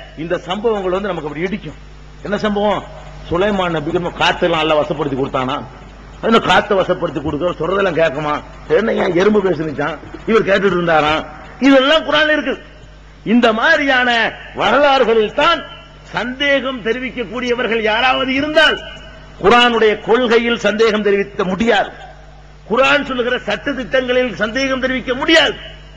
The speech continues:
குர்ஆன் சொல்லுகிற அறிவியல் உண்மைகளில் சந்தேகம் தெரிவிக்க முடியாது. சந்தேகம் என்று யாருக்காவது வறுமையானால்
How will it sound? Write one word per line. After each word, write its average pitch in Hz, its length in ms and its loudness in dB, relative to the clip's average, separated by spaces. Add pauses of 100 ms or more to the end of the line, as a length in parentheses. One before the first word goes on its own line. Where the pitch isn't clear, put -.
(200)
குர்ஆன் 277 440 4
சொல்லுகிற 247 360 0
அறிவியல் 262 560 -2
உண்மைகளில் 311 600 0 (520)
சந்தேகம் 262 500 0
தெரிவிக்க 254 360 -4
முடியாது. 302 500 4 (720)
சந்தேகம் 269 800 2
என்று 285 360 -4
யாருக்காவது 247 600 0
வறுமையானால் 220 720 0